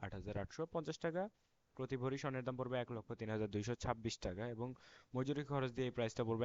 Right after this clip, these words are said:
এক লক্ষ এগারো হাজার আটশো পঁচাশি টাকা। So অনেকে আছেন মজুরি খরচটা বুঝতে পারছেন না। মজুরি খরচটা হচ্ছে খুবই সহজ একটা বিষয়, যারা স্বর্ণ কিনেন, স্বর্ণ সম্পর্কে জানেন, তারা কিন্তু মোটামুটি এই বিষয়টা জানেন। যারা জানেন না তাদেরকে বলছি,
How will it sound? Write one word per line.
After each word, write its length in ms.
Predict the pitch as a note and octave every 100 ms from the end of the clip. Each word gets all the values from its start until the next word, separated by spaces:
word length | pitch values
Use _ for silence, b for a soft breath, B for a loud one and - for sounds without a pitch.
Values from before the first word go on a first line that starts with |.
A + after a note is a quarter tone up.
| A2+
এক 60 | A2+
লক্ষ 140 | G#2 A#2
এগারো 180 | G2+ G2+ G#2
হাজার 180 | A#2 - A#2+
আটশো 220 | - - -
পঁচাশি 320 | C#3 B2+ - F2+
টাকা। 180 | G2 D3 - B B B B B -
So 100 | C#3 C3+ B2
অনেকে 200 | C3 C3+ C3+
আছেন 140 | C#3+ C3+
মজুরি 200 | B2+ B2+
খরচটা 240 | C3+ - C3+
বুঝতে 200 | B2+ - C#3
পারছেন 220 | D3 - F#3+
না। 40 | G3
মজুরি 220 | B2+ B2+ B2
খরচটা 260 | A#2+ - B2
হচ্ছে 160 | - C3
খুবই 160 | D3 C#3+ C#3
সহজ 160 | C3 C3
একটা 120 | D3 B2
বিষয়, 260 | - A#2+ C#3+ -
যারা 140 | F#2+ F#2+ G2
স্বর্ণ 180 | G#2+ G#2
কিনেন, 200 | - A2 B2+
স্বর্ণ 180 | - G#2+ G#2+ A#2
সম্পর্কে 320 | G#2+ G#2 A2+
জানেন, 160 | A2+ C3+ D#3
তারা 140 | C#3 C#3+ -
কিন্তু 140 | D3 C#3
মোটামুটি 260 | C3 A#2 A2
এই 60 | A2+ G#2+
বিষয়টা 240 | A#2+ A#2 G#2+
জানেন। 220 | G2+ A#2+ F3 -
যারা 140 | C3+ C#3
জানেন 140 | C3 B2+
না 40 | C#3
তাদেরকে 280 | A#2+ A2+ A#2+
বলছি, 200 | A#2 -